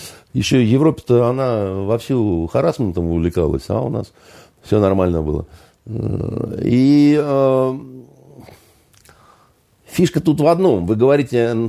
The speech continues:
подняли, значит, м, этого на штыки,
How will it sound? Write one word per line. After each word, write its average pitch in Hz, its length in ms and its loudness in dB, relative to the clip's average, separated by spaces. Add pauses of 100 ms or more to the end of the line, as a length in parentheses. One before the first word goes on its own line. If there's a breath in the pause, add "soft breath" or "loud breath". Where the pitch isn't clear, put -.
подняли, 120 1080 2
значит, 98 420 -4 (120)
м, 95 320 0
этого 98 680 2
на 98 140 -2
штыки, 80 680 -2